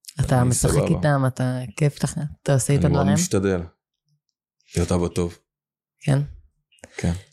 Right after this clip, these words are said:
Speaker 1: מעניין.
Speaker 2: עוד שאני עובד בבית, כאילו, כשאני עושה מוזיקה אני בבית, אז לפעמים, כאילו, שוברים לך את הדלת, זה לא בא לך לצאת.
Speaker 1: <laughs> כן. אה, אבל בסדר, גם צריכים לדעת שאבא עובד.
Speaker 2: נכון. אני אומר את זה לדני כל הזמן.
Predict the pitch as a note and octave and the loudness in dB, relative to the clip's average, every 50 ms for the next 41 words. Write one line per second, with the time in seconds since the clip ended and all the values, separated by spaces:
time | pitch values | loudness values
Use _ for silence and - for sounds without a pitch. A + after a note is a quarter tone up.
0 | _ _ _ _ _ _ _ _ _ _ _ _ _ _ _ - - C#3+ C3 B2+ | _ _ _ _ _ _ _ _ _ _ _ _ _ _ _ -6 -2 2 2 4
1 | B2+ C3+ C3+ B2 A2+ G#2+ G#2 A#2 G#2+ G2 F#2+ F#2 G2+ F#2+ F2+ F2+ F2 - - - | 4 4 2 2 2 2 2 2 2 2 2 2 2 2 0 0 -2 -6 -12 -14
2 | _ A#2+ - - - - F#2+ E2+ - F2 F2 E2+ - G2+ G2 G2+ G2+ G2 F#2+ F#2+ | _ -14 -14 -14 -10 -8 -6 -4 -2 -2 -2 0 2 2 2 2 2 0 0 -2
3 | F2+ F2 E2 E2 D#2+ E2 E2+ E2 D#2+ D#2+ - - F2 F#2 G2 E2+ E2+ G#2 A2 - | -2 -2 -2 -2 -2 -2 -4 -4 -4 -6 -10 -14 -14 -14 -12 -12 -14 -14 -12 -8
4 | - F2+ E2+ F#2+ G2 - - G2+ F#2+ F#2+ F#2 F#2 F#2 F#2+ F#2+ F#2+ G2 G2 - - | -4 -2 -2 -2 0 0 0 0 2 0 0 -2 -2 -4 -4 -6 -6 -6 -6 -6
5 | - E2+ E2+ G2 G2+ - - F#2+ F2 F2+ F2 F#2 F2+ F2 D#2+ E2+ F2+ F#2 G#2+ B2+ | -4 -2 0 0 0 0 0 -2 -2 -2 -2 -2 -2 -4 -4 -4 -2 -2 0 0
6 | A#2+ A#2 - - - - - F2+ D#2 - - - - - _ _ _ - - _ | -2 0 0 0 0 0 0 -2 -2 -4 -6 -10 -18 -20 _ _ _ -20 -20 _
7 | _ _ _ _ - - F3+ - - - - - - - _ _ _ - C3 B2+ | _ _ _ _ -8 -8 -6 -6 -6 -8 -8 -10 -12 -16 _ _ _ -4 -2 0
8 | B2 B2 B2 - _ _ - - F3 F3 E3 - _ - D3+ C#3+ C#3 B2+ A#2 - | 0 -2 -2 -6 _ _ -20 -20 -16 -16 -16 -10 _ -2 0 0 0 0 0 -2
9 | G#3+ B3 A#3+ D#3 C3+ B2+ - - C#3+ C#3 C3+ C#3+ - - C#3+ C3 B2+ C#3 C#3 C3+ | -2 0 0 0 -2 -2 -4 -4 -2 -2 -2 -2 -2 0 -2 0 0 0 -2 0
10 | F#3 G3+ C#3 A2 - A2+ - - - - _ _ _ _ _ _ _ _ _ _ | 0 -2 -2 -4 -8 -12 -14 -14 -16 -18 _ _ _ _ _ _ _ _ _ _
11 | _ _ _ _ _ _ _ _ B2 B2 F2 - - F#2 F2 F2 F#2 - _ _ | _ _ _ _ _ _ _ _ -2 0 0 0 0 0 -2 -2 -4 -10 _ _
12 | _ _ - - _ - - _ _ - F#2 F#2 F2+ F#2+ F#2 F#2+ F2+ F2 F2+ F#2+ | _ _ -20 -20 _ -20 -20 _ _ -4 -2 0 0 0 2 2 0 0 0 0
13 | F2+ F2+ E2 G2 F#2 F2+ F2+ F2 F2 | -2 -2 -4 -6 -4 -4 -6 -6 -10